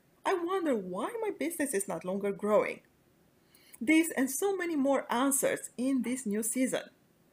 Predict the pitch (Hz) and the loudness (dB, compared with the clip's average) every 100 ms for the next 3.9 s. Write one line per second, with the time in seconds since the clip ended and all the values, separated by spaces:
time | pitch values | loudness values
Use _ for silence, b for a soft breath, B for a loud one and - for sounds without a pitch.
0 | b - 220 233 262 277 247 269 294 277 | b 2 4 4 2 2 0 -2 -4 -4
1 | 269 - - 226 - 226 - - 208 180 | -4 -2 0 -2 -2 -6 -6 -4 -4 -2
2 | 190 262 233 - - 175 175 254 320 - | 0 0 0 -4 -6 -6 -4 -4 -4 -6
3 | 269 262 247 240 269 254 160 95 | -4 -4 -2 -2 0 2 2 0